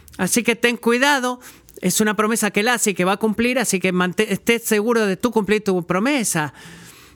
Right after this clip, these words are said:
Pero este punto está más relacionado con el sufrimiento de lo que hemos pens-, de lo que podemos pensar. ¿Alguna vez has estado en una situación en la cual has hecho una promesa o con un pacto con alguien, pero cuando se acerca el momento de cumplir esa promesa o ese pacto, tú dices, "Ay,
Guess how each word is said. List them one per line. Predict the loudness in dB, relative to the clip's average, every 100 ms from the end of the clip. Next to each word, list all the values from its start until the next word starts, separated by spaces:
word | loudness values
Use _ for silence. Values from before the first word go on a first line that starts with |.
| -20 -20 -20 -4
Pero | -2 0
este | 0
punto | 0 0 0
está | 0 0
más | 2
relacionado | 2 0 2 2 0
con | 2 0
el | 0
sufrimiento | -2 0 0 2 0
de |
lo | 0
que | 0
hemos | 0 -2
pens-, | -2 -2 -2 -6 -2
de | 0
lo | 0
que | -2 -2
podemos | 0 0 -2
pensar. | -2 0 -2 0
¿Alguna | -2 0 0
vez | 0 0
has | 0
estado | 0 0 0 -2
en | 0
una | 0 0 0
situación | -2 0 0 0 0
en | 0
la | -2
cual | -2 0 0
has | -2 -2
hecho | -2 -2 -2
una | -2
promesa | -2 0 0 0 -2
o | -2
con | -2
un | -2
pacto | 0 -2 -2 -2
con | 0
alguien, | 0 0 -2 0
pero | -2 -2
cuando | -2 0 0
se | 0 -2
acerca | 0 -2 0
el | -2
momento | 0 0 0 0 -2 -2 -10 -6
de | -4
cumplir | 0 0 2 2
esa | 2 -2
promesa | 0 0 0 0
o |
ese | 0 -2
pacto, | 0 -2 0 -4
tú | -2
dices, | -2 -2 -4
"Ay, | -2 0 2 4 2 2 0 0 0 0 -2 -4 -4 -4